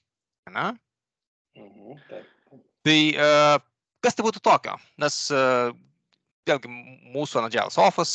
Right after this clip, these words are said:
Speaker 1: e, žmonės klausosi, kaip Agile šitą keywordą, skambų žodį žino, iš karto suriša su, a, visais tais, e, developmento dalykais, produkto kūrimu ir panašiai. O kas yra vis dėlto tas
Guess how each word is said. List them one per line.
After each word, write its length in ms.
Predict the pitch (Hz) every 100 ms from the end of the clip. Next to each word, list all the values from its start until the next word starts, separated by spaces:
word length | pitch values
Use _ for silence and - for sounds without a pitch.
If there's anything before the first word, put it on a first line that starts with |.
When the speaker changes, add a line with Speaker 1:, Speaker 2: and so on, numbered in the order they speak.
| -
Speaker 1:
e, 60 | 151 143 139
žmonės 300 | 135 135 127
klausosi, 480 | 165 170 156 - 147 139 131 123
kaip 240 | - -
Agile 400 | 120 131 131 120
šitą 360 | - 123 113 110
keywordą, 640 | - 110 147 165 143 143 139 135 131 117
skambų 540 | 113 - 123 123 117 117 110 107
žodį 380 | 127 139 113 101
žino, 400 | 147 170 160 151 139
iš 80 | -
karto 300 | - - -
suriša 460 | 120 135 123 - 110
su, 480 | - - 113 110 107 - - - -
a, 500 | 101 98 98 98 101
visais 400 | 107 - 120 -
tais, 300 | 117 110 - 113
e, 220 | 107 104
developmento 560 | 113 160 185 180 147 147
dalykais, 840 | 135 135 147 - 127 123 - -
produkto 400 | - 110 - -
kūrimu 400 | 139 143 131 127
ir 100 | 120
panašiai. 520 | - 101 101 - 208 170
O 20 |
kas 220 | - -
yra 160 | 196 180
vis 160 | 170
dėlto 160 | 165 -
tas 220 | 156 147